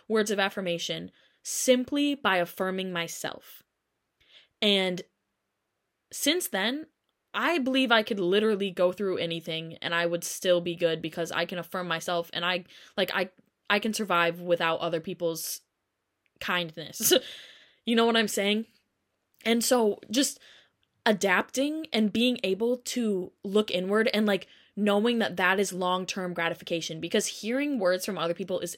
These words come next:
instant gratification. Like, s-, tell-, someone telling you that you're pretty feels good,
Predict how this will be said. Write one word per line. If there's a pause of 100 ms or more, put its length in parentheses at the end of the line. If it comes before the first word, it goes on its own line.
(120)
instant
gratification. (280)
Like,
s-,
tell-,
someone
telling
you
that (320)
you're
pretty (280)
feels
good,